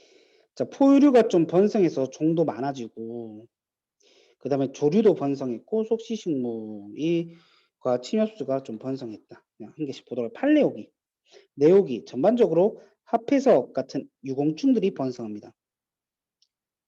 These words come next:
속시식물이 번성으로 초원이 형성됩니다. 제사기에 들어가면 대형 포유류가 등장해요.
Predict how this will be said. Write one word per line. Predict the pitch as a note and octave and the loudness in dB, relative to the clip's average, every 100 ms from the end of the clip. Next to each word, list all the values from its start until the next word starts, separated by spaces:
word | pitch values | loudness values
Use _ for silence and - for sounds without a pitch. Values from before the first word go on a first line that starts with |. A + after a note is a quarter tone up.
| _ _ _ _ _ _ | _ _ _ _ _ _
속시식물이 | - B3+ C#4+ C4+ B3 G#3 F#3+ F3 G#3+ A3 | -2 -2 0 2 4 4 4 4 4 2
번성으로 | A3 D#3+ F#3 F#3+ F3+ D3 B2+ C3 A#3 | 2 2 4 2 0 0 0 -2 -2
초원이 | - B3 C4 A#3+ | -4 -2 2 2
형성됩니다. | E3 C3+ A#2 G2 F#2 _ _ _ _ _ _ _ _ _ _ _ _ _ _ _ _ _ _ _ _ _ _ _ _ _ | 0 -6 -12 -18 -20 _ _ _ _ _ _ _ _ _ _ _ _ _ _ _ _ _ _ _ _ _ _ _ _ _
제사기에 | C#3+ D3 E3+ F#3+ A3+ | -2 0 0 2 4
들어가면 | E3+ C3+ C3 C#3 | 4 2 -2 -4
대형 | - C3+ A3 C#4+ | 0 4 4 2
포유류가 | - G3+ A3 F3 | 0 0 2 -2
등장해요. | B2 G#2+ G#2+ G2 | -2 -10 -16 -20